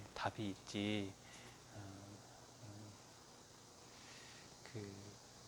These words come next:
자꾸 이런, 이런 뭐 술 이런 데 너무, 너무 뭐 가실 필요는 없다. 그리고 진짜로, 어, 이런 신이나 이런 거를 잘 누르고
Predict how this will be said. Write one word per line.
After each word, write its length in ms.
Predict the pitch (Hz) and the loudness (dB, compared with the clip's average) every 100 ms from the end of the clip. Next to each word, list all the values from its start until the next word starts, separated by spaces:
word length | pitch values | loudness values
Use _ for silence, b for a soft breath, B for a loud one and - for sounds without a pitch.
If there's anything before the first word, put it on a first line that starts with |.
| - - - | -8 -8 6
자꾸 240 | - - 117 | 8 12 12
이런, 240 | 104 104 | 12 12
이런 280 | 107 117 110 | 12 12 12
뭐 80 | 95 | 12
술 880 | - 208 190 170 139 120 110 104 - | 12 12 12 12 12 12 10 8 8
이런 280 | 113 123 127 | 10 12 12
데 120 | 110 | 12
너무, 640 | 92 113 143 113 117 110 98 B B B - | 12 12 12 12 12 10 6 B B B 12
너무 760 | - 160 156 110 113 98 92 - | 12 12 12 12 12 10 8 4
뭐 760 | 101 53 110 113 - - 123 127 | 2 4 4 2 0 0 -2 8
가실 460 | - - 123 110 104 - | 10 10 10 8 6 6
필요는 280 | - 143 | 10 10
없다. 340 | 113 - - 107 110 B B B B - - | 10 6 4 4 4 B B B B -8 -4
그리고 280 | - 107 104 110 110 117 - | -2 2 2 0 -4 -6 -2
진짜로, 600 | - 110 - 113 113 135 - - | 4 6 10 10 10 6 2 -2
어, 140 | 120 113 | 0 2
이런 160 | 107 | 8
신이나 640 | 107 196 185 151 101 104 | 12 12 12 12 12 12
이런 220 | 101 104 107 | 12 8 8
거를 300 | 101 98 104 117 120 - - - - - | 8 6 2 0 -4 -6 -8 -10 0 8
잘 400 | - 107 110 113 123 | 10 10 8 4 8
누르고 600 | 113 127 123 107 113 107 | 12 12 12 12 12 12